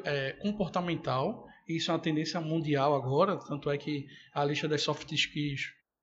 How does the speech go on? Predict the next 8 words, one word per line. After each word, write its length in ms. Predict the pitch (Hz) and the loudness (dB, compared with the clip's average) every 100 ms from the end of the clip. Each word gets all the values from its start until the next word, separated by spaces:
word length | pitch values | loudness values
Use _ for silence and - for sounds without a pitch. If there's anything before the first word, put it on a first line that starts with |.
| _ - | _ -8
mais 480 | 139 139 160 156 143 | -2 0 0 -2 -4
procuradas 680 | - 151 170 147 139 147 - | 0 0 2 2 4 4 2
tá 80 | 139 | 0
lá 120 | 135 | 0
criatividade, 800 | - 135 151 143 156 151 151 147 | 0 -2 -2 -2 0 2 2 4
resolver 320 | 143 139 139 | 2 2 -2
problemas 400 | 139 143 139 135 | -2 -2 -2 -4
complexos, 560 | - 180 147 143 - | -6 -2 2 2 0